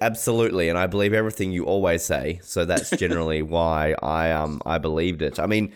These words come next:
Speaker 1: why wouldn't you want to just be short of breath, feel like absolutely shit, have a weird cough, and just feel like you, uh, can't move at all? I mean, it's seriously <laughs> just what we all look. I mean, Jared's just sitting there going like, "Man,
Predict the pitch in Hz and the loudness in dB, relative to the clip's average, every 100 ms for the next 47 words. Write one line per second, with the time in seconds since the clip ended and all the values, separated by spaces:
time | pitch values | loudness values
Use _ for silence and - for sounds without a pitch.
0 | - - - 107 127 135 151 127 110 107 | -16 -20 -6 0 2 2 0 2 4 2
1 | 87 92 - 90 80 73 - 95 82 78 | 0 -4 -4 -4 -4 -6 -2 -2 -2 0
2 | 82 82 95 85 80 87 82 - 85 87 | -2 0 -2 0 0 -2 -2 -4 -6 -6
3 | - 87 - 92 80 85 85 78 - 78 | -4 -4 -2 -6 -4 -2 -2 -4 -4 -4
4 | 71 85 78 - 90 82 - 82 82 80 | -4 -6 -8 -6 -2 -2 -2 -4 -2 -2
5 | 76 - 85 80 87 85 120 104 67 80 | -4 -4 -4 -2 -2 0 0 0 -2 -4
6 | 85 82 78 71 - - 113 98 87 85 | -4 -6 -8 -10 -10 -4 -2 -2 -2 -4
7 | 80 87 87 - - - - - 87 98 | -4 -6 -10 -12 -20 -20 -10 -4 -2 2
8 | 113 110 92 95 90 117 113 92 90 95 | 2 2 0 -2 0 2 2 0 -4 -4
9 | 95 87 85 87 85 80 104 123 127 123 | -2 -2 -2 -2 -2 -2 0 0 0 -2